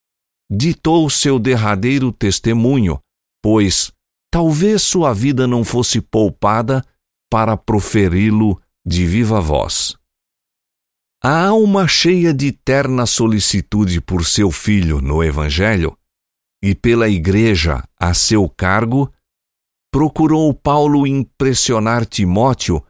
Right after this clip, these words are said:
com a importância da fidelidade à sua sagrada missão.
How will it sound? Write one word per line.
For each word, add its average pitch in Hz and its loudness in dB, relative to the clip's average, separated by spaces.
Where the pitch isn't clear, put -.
com 127 0
a 123 0
importância 139 -2
da 120 0
fidelidade 127 -2
à 107 -2
sua 117 0
sagrada 90 -2
missão. 82 -2